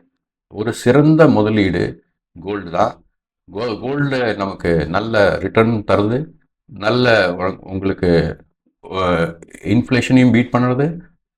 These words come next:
ஃபிக்ஸ்ட் டெபாசிட், பாண்ட்ஸ் எல்லாத்தையும் விட சூப்பரா இருக்கு.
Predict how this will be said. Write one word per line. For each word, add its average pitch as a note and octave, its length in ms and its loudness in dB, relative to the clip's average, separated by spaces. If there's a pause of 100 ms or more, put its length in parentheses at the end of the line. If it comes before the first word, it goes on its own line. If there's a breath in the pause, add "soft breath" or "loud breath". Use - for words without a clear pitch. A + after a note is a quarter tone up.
(360)
ஃபிக்ஸ்ட் D#3 280 0
டெபாசிட், A#2+ 440 0 (380)
பாண்ட்ஸ் A#2 340 -2
எல்லாத்தையும் A#2 440 2
விட A#2 180 2
சூப்பரா A2 640 0
இருக்கு. E2+ 360 -6